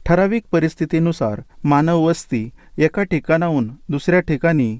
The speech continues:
स्थलांतर करीत असल्याचे दिसते, जसे दुष्काळ, पर्यावरणाचा ऱ्हास, आक्रमणे किंवा इतर काही कारणांमुळे लोक गाव सोडून जात असतात. त्यामुळे गाव, वसाहती ओस पडतात,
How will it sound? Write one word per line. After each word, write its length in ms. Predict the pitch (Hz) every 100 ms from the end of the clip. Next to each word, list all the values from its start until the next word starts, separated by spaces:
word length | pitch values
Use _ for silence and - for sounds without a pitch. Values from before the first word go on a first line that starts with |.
| -
स्थलांतर 560 | - 160 156 160 151 185
करीत 360 | - 147 143 135
असल्याचे 480 | 120 117 113 156
दिसते, 360 | 151 131 - 110 - - - -
जसे 380 | 147 160 110 104 - - -
दुष्काळ, 520 | 139 147 - 107 101 - - - -
पर्यावरणाचा 640 | 143 156 156 151 147 151
ऱ्हास, 320 | 139 113 101 - - - -
आक्रमणे 640 | 123 - 156 151 120 104 101 - - -
किंवा 200 | 202 202
इतर 280 | 180 196 185
काही 280 | 170 160 180
कारणांमुळे 720 | 135 127 139 160 156 117 107 - - -
लोक 300 | 139 151 - 113 107 - - 139
गाव 180 | 160 185
सोडून 380 | 165 151 170
जात 200 | 143 120
असतात. 320 | 117 - 117 104 - - - -
त्यामुळे 400 | 139 143 131 107 - - - 120
गाव, 340 | 123 123 107 110 -
वसाहती 600 | 123 117 139 139 120 110 117
ओस 240 | 156 175 -
पडतात, 360 | 120 107 104